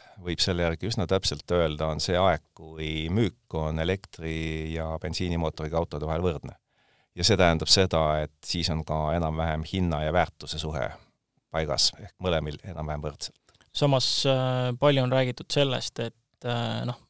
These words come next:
Speaker 2: räägitakse küll, et, äh, elektriautode hinnad, äh, võrdsustuvad, aga ei ole nagu täpsustatud, et kuhu poole. Et vaadates seda, siis ongi see, et sisepõlemismootoriga autode hinnad muudkui lähevad tegelikult üles, just, äh, puhtalt selle rohekola pärast, mida neile peale laotakse, ja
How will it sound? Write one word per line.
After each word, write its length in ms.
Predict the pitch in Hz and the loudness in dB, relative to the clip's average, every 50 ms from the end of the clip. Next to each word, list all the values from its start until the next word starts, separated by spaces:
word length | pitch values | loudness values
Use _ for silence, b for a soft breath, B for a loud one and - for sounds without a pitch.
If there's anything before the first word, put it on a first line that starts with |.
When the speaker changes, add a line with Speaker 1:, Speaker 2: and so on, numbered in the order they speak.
| _ - | _ -4
Speaker 2:
räägitakse 400 | 139 131 123 120 - 139 - 143 | -2 -2 -2 -4 -8 -4 0 2
küll, 200 | 160 214 196 151 | 4 6 6 4
et, 240 | 123 - _ _ - | 4 2 _ _ 0
äh, 360 | 131 120 120 120 120 123 127 135 | 2 2 2 0 0 0 2 2
elektriautode 520 | 139 147 - - 135 127 123 - 120 131 | 2 2 2 2 2 2 2 0 2 4
hinnad, 320 | 131 156 156 135 120 - _ _ _ - | 6 6 6 6 4 2 _ _ _ 0
äh, 280 | 127 120 123 123 123 - - - | 0 0 0 0 -2 -4 -8 -6
võrdsustuvad, 600 | 156 160 - - - - - - 127 123 120 - | -2 -2 0 0 -2 -2 0 0 0 0 0 0
aga 140 | 131 127 135 | 0 4 4
ei 80 | 135 143 | 6 6
ole 160 | 147 139 131 | 6 4 4
nagu 220 | 131 127 127 131 127 127 127 127 131 127 131 131 127 | 2 0 0 0 0 0 0 2 2 2 2 0 2
täpsustatud, 540 | - - - - - - - 135 127 127 123 | 2 2 2 2 -2 -4 -6 -4 -4 -4 -4
et 100 | 131 127 - | -6 -4 -2
kuhu 180 | - 147 147 143 | 0 2 2 4
poole. 400 | 147 170 170 151 131 123 131 - b b b b b b b b b - | 6 6 8 8 6 4 2 -4 b b b b b b b b b -10
Et 140 | 127 120 127 | -8 2 6
vaadates 560 | 135 143 147 131 123 - _ - 120 - - | 8 8 8 8 6 2 _ -4 -2 0 2
seda, 220 | 160 156 151 131 | 4 4 4 4
siis 120 | 120 127 127 | 4 2 2
ongi 180 | 147 139 127 | 2 2 2
see, 80 | 117 127 | 0 0
et 80 | 120 - | 0 0
sisepõlemismootoriga 840 | 156 147 151 127 120 127 123 123 123 - 139 135 123 - - 131 131 | 2 2 2 4 4 2 0 0 0 2 2 0 0 0 0 2 2
autode 300 | 135 139 - - - 127 | 2 2 0 -4 -2 0
hinnad 260 | 127 151 156 131 - | 0 2 2 0 -2
muudkui 280 | - 127 127 - - - | -2 -6 -6 -6 -4 -4
lähevad 320 | 120 117 123 - 117 - - | -2 -2 -2 -4 -6 -8 -10
tegelikult 420 | - - - - - - - - 151 | -10 -8 -8 -10 -10 -14 -10 -4 -2
üles, 540 | 165 208 214 185 147 135 - - - - b b b b b b b b b b | 2 4 4 4 2 0 -2 -6 -8 -8 b b b b b b b b b b
just, 380 | - 135 131 - - _ _ - | -6 -4 -4 -4 -4 _ _ 0
äh, 120 | 131 127 | 0 2
puhtalt 280 | 127 139 131 - 131 123 | 2 2 2 2 0 0
selle 160 | - 131 127 | 2 2 4
rohekola 500 | 123 165 185 185 139 123 131 139 135 127 | 6 6 6 6 6 6 6 6 6 6
pärast, 260 | - 147 - 131 - | 4 2 0 0 -2
mida 180 | - 123 127 127 | -2 -2 0 2
neile 180 | 127 123 127 120 | 2 2 2 4
peale 300 | 131 156 160 147 127 127 | 6 8 8 8 8 6
laotakse, 720 | 123 127 131 127 - - - - - - - 131 123 123 117 b b b b b b b b b b - | 6 6 6 6 4 0 -6 -6 -4 -2 0 0 0 -2 -4 b b b b b b b b b b -4
ja 240 | - 131 127 123 | 0 2 4 4